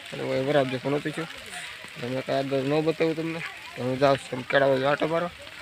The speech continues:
તો એમાં મિત્રને બતાવી દઉં કે સાટા હું કાવરી ગયો એવા આવ્યા છે, ખાસ એવા નથી આવ્યા. તો બસ આ બ્લોગમાં એટલું. બધા જે નવા હોય સબસ્ક્રાઇબ કરી લેજો, લાઈક શેર કરતા રહેજો ને કોમેન્ટ કરતા રહેજો બધા.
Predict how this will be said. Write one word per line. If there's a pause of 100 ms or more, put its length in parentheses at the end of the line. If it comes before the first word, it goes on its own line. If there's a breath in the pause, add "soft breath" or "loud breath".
(380)
તો
એમાં
મિત્રને (540)
બતાવી
દઉં
કે (180)
સાટા (800)
હું
કાવરી
ગયો
એવા
આવ્યા
છે, (580)
ખાસ
એવા
નથી
આવ્યા. (1300)
તો (100)
બસ (240)
આ
બ્લોગમાં
એટલું. (480)
બધા
જે
નવા
હોય
સબસ્ક્રાઇબ
કરી
લેજો, (480)
લાઈક
શેર
કરતા
રહેજો (680)
ને (380)
કોમેન્ટ
કરતા
રહેજો
બધા.